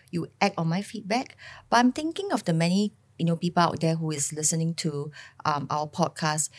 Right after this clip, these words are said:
And you said earlier on that it is important, whether it's the act of a few people or this is a widespread workplace culture, to call out toxic behaviors. I think for many people out there, the fear is in the calling out.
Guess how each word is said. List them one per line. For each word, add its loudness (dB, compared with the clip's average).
And 2
you 6
said 2
earlier 2
on 0
that -4
it 0
is 0
important, -4
whether -2
it's -4
the -6
act 0
of -8
a -4
few -4
people -10
or 0
this 2
is 2
a -4
widespread 2
workplace -4
culture, -6
to -4
call -2
out -4
toxic -8
behaviors. -6
I 2
think -8
for -4
many 2
people -2
out 0
there, 2
the 0
fear -2
is -2
in 0
the -4
calling -8
out. -10